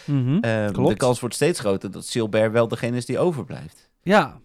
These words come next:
Speaker 2: En ze
Speaker 1: Ja,
Speaker 2: weet
Speaker 1: maar
Speaker 2: zelf natuurlijk ook wat er nog komt, dus ze kan ook wel
Speaker 1: Ja.
Speaker 2: een inschatting maken.
Speaker 1: Inderdaad, ja. Ja, dat is ook zo.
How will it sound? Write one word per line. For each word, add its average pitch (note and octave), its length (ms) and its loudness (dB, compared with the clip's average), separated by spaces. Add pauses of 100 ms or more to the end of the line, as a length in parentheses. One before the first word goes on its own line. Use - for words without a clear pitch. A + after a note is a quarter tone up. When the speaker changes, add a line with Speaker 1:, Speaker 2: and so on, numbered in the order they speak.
Speaker 2:
En C3+ 100 0
ze C3 60 2
Speaker 1:
Ja, F3 80 4
Speaker 2:
weet D#3+ 100 2
Speaker 1:
maar E3+ 100 4
Speaker 2:
zelf F#3 140 6
natuurlijk E3 300 -2
ook D3+ 100 -2
wat C#3 140 -2
er C#3 80 -2
nog A#2 180 -4
komt, C3+ 300 0
dus B2 140 -4
ze - 80 -8
kan C3 200 2
ook D#3 80 0
wel C3 100 2
Speaker 1:
Ja. C3+ 140 6
Speaker 2:
een E3+ 60 4
inschatting A#2+ 420 0
maken. E2+ 440 -6
Speaker 1:
Inderdaad, D3 600 2
ja. G#2 420 -4
Ja, C3 140 -2
dat B2+ 160 -10
is D3 180 -8
ook C#3 140 -4
zo. G#2+ 400 -8